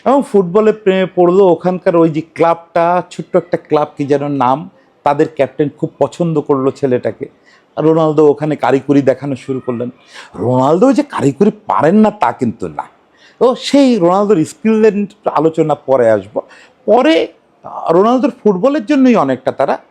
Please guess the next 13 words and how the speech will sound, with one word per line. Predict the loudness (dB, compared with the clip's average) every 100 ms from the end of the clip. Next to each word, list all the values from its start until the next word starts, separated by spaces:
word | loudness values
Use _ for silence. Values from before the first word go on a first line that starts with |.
| _
সুইচ | 0 2 2 0
করে, | -2 -2
আহ, | -2 _ _ _ _ _ -4 -2 2 4 4 4 2
পর্তুগাল | -2 -4 0 0
মূল | 0 0 0
ভূখণ্ডে | 0 -6 _ -6 -2 0 2
লিসবনের | 0 -2 -2 -2 -4
দিকে | -6 -6
চলে | -6 -8
আসলেন। | -10 -14 -20 -20 -20 _ -20 -12
সেখান | -2 0 0 0
থেকে | 0
পরের | 0 2 2